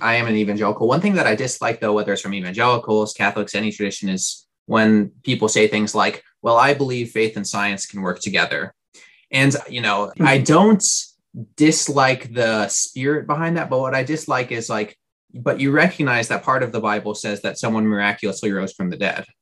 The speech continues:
Speaker 1: or that, like, the sea parted," right? These are things that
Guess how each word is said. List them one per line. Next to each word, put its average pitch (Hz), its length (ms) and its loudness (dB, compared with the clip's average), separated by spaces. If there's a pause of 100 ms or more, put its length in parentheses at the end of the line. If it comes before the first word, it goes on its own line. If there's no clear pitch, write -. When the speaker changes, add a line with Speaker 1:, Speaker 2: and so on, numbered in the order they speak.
(120)
Speaker 1:
or 113 160 2
that, 104 180 4
like, 107 140 2
the 107 80 -4
sea 104 220 0
parted," 76 320 -4
right? 110 400 -8
These 139 260 4
are 131 140 6
things 110 540 0
that 104 240 -6